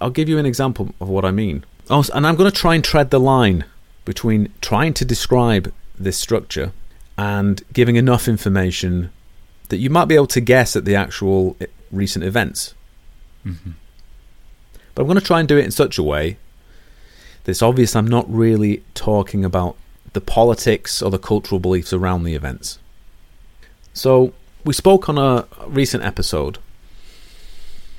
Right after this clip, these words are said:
Speaker 1: about my dawning realization around reputation.
Speaker 2: Mm-hmm.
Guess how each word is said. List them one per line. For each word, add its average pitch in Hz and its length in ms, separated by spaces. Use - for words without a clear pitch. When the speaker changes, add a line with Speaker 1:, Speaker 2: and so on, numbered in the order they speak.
Speaker 1:
about 110 240
my 104 160
dawning 110 340
realization 98 600
around 92 220
reputation. 85 680
Speaker 2:
Mm-hmm. 95 200